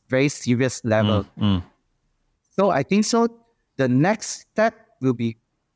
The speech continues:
Speaker 1: gaba biofortification for us to aim for the younger people.
Speaker 2: So i-, if you are buying products that are fortified with, with selenium and potentially with gaba, um,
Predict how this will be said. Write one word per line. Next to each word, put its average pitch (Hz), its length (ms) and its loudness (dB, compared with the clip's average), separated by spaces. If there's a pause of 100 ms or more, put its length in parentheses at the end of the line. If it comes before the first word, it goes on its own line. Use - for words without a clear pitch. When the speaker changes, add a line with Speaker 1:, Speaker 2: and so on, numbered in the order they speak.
(180)
Speaker 1:
gaba 165 480 0
biofortification 139 960 -2
for 104 240 -4
us 104 280 -6 (520)
to 131 200 -4
aim 185 220 2
for 123 220 0
the 107 240 -2 (560)
younger 143 460 -2
people. 104 400 -2 (680)
Speaker 2:
So - 460 -2
i-, 139 180 -10
if 202 280 -4
you 208 180 4
are 185 100 2
buying 120 560 -2 (320)
products 110 560 -2
that 101 180 -2
are 90 460 0 (200)
fortified 92 880 -2
with, 80 280 -2 (100)
with 82 280 -6
selenium 92 760 -2 (280)
and 90 300 -6 (160)
potentially 110 520 -2
with 90 260 -2
gaba, 78 460 -4 (500)
um, 98 240 -4